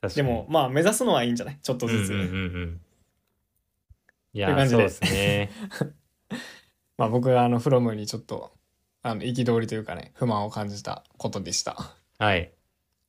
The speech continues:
Speaker 2: はい。そんな感じで、はい、エンディングに。<laughs> エンディングにとか言って。<laughs> はい。
Speaker 1: <laughs>
Speaker 2: じゃあ、こんな感じでね、毎日あの、高原さんと、<laughs> 毎日じゃないわ。
Speaker 1: <laughs>
Speaker 2: 毎日のように、高原さんと僕で、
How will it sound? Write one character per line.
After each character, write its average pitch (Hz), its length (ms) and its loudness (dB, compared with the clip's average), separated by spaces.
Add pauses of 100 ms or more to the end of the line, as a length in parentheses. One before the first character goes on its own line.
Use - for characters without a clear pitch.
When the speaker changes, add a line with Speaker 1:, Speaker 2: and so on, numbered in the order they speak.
Speaker 2:
は 110 140 -8
い。 - 120 -12 (1900)
そ - 140 -2
ん 175 40 2
な 170 80 4
感 165 160 4
じ 147 100 2
で、 139 280 4
は 139 120 2
い、 107 140 0
エ 135 100 0
ン 135 60 2
デ 127 80 2
ィ 127 40 2
ン - 40 2
グ 120 40 4
に。 117 260 -2 (140)
<laughs> - 160 0 (100)
エ 127 80 2
ン 135 60 2
デ 131 60 4
ィ - 20 4
ン - 40 2
グ 131 40 2
に 127 80 0
と 123 60 -6
か - 80 -8
言 98 80 -6
っ - 20 -10
て。 - 300 -8 (340)
<laughs> 113 320 2
は 131 140 6
い。 113 180 0
Speaker 1:
<laughs> - 1160 -6
Speaker 2:
じ 147 80 -2
ゃ 127 60 0
あ、 - 20 -6
こ 139 80 2
ん - 20 4
な 143 80 4
感 143 160 2
じ 139 100 2
で 131 60 0
ね、 147 200 -4 (100)
毎 135 180 4
日 110 220 -2
あ 107 60 -4
の、 113 80 -8
高 123 180 0
原 117 160 2
さ 113 140 -2
ん 110 80 -8
と、 - 100 -12
<laughs> - 20 -10
毎 135 140 0
日 143 220 4
じ - 20 -
ゃ - 20 2
な 147 100 2
い 143 60 6
わ。 120 140 0 (300)
Speaker 1:
<laughs> - 300 4
Speaker 2:
毎 160 200 8
日 143 100 2
の 123 80 4
よ 147 220 10
う 156 60 6
に、 107 220 -4 (160)
高 135 220 2
原 127 140 4
さ 123 120 -2
ん 117 60 0
と 117 80 -2
僕 113 240 -2
で、 110 240 -4